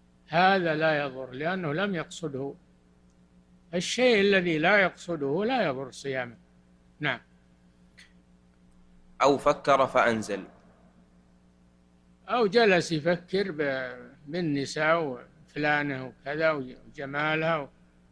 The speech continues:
Speaker 1: وأنزل بسبب التفكير، هذا لا يبطل صيامه،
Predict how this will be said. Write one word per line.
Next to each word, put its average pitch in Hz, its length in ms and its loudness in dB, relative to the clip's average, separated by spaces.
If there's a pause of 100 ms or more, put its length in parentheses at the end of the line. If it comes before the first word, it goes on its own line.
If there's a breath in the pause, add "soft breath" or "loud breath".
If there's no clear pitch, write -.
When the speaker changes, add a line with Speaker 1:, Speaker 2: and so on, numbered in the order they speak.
(120)
Speaker 1:
وأنزل 165 640 0 (280)
بسبب 180 380 -4
التفكير، 131 800 -8 (500)
هذا 196 360 -2
لا 220 200 2
يبطل 135 460 -6
صيامه، 143 460 -12